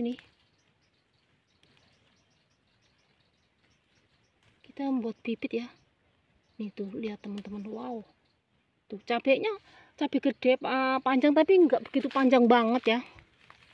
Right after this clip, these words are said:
Tapi pedes sekali, teman-teman. Wah, saya kemarin makan itu ditumis sama, eh, cumi kering ya, enak banget. Terus makan daun, daun itu kacang panjang, teman-teman. Dicocol gitu aja.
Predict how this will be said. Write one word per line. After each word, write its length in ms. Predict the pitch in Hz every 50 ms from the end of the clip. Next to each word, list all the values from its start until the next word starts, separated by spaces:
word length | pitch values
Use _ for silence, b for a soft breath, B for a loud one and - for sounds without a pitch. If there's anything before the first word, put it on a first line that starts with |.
| _ _ _ _ _ _ _ _ _ _ _ _ _ _ _ _ _ _ _ _ _ _ _ _ _ _ _ _ _ _ _ _ _ _ _ _ _ _ _ _ _ _
Tapi 240 | - 330 302 - 349
pedes 320 | - - 277 - 277 - -
sekali, 320 | - - 269 302 311 277
teman-teman. 400 | - 262 285 277 269 277 269 285 285 - _ _ -
Wah, 160 | 214 190 - - B B B B B B B
saya 320 | - - 220 220 226 240
kemarin 400 | 247 247 233 226 226 233 247 247
makan 480 | 240 226 220 214 - - - 220 220 233
itu 160 | 233 - 247
ditumis 560 | - - 214 - - 220 220 214 208 214 -
sama, 560 | - 220 214 208 208 208 202 202 202 202 - - 214
eh, 40 | 202 -
cumi 240 | - 214 214 214 -
kering 400 | - 226 226 - 220 226 208 202
ya, 160 | 190 196 -
enak 240 | 208 208 202 - _
banget. 480 | 208 208 202 190 185 190 196 208 220
Terus 80 | 208 -
makan 280 | 214 190 - - 208 196
daun, 260 | - 202 185 180 180 180 - b b b b b b b b b b -
daun 480 | 214 202 202 196 196 202 202 196 196
itu 160 | 202 202 - 214
kacang 400 | - 208 196 - - 202 190 196
panjang, 480 | 202 202 202 202 202 214 214 214 208
teman-teman. 480 | 196 190 196 190 190 196 202 220 220 - _ _ _ b b b b b b b b _ _
Dicocol 640 | - 220 208 208 - _ - 226 220 - 233 220 226 214 220
gitu 240 | 226 - 233 226 -
aja. 480 | 233 226 220 208 - - 220 240 247